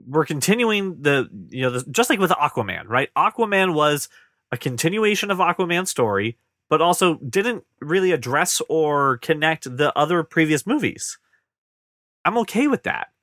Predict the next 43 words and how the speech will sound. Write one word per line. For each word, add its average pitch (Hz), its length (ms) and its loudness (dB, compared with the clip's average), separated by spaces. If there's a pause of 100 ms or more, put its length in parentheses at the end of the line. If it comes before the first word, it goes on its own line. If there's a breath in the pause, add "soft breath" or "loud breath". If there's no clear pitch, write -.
(220)
Just 170 160 -2
like 196 220 0
I 147 100 -2
think 156 220 -4
Wonder 220 300 0
Woman's 131 340 -2
gonna 127 160 -2
be 117 140 -2
doing 104 420 -4
some 104 340 0
of, 92 180 -6
some 151 380 2
of 87 160 -2
that. 85 220 -8
I 85 80 -2
think 117 180 -6
they're 110 80 0
gonna 101 160 -4
tie 98 200 -2
in 90 180 -10
some 127 160 -2
of 104 60 -8
the 90 80 -10
Justice 95 320 -10
League - 140 -12
stuff, - 220 -12
but 92 160 -4 (640 soft breath)
I 190 60 2
don't 151 80 2
know. 92 180 0
I, 185 140 0 (100)
I 196 40 2
just, 185 240 0
I'm, 175 180 0
I'm 170 160 0
confused 190 540 -2
about 170 200 -2
what's 143 140 -4
going 143 180 -4
on 131 80 2
with 117 140 -4
Warner 127 180 -2
Brothers. 104 440 -2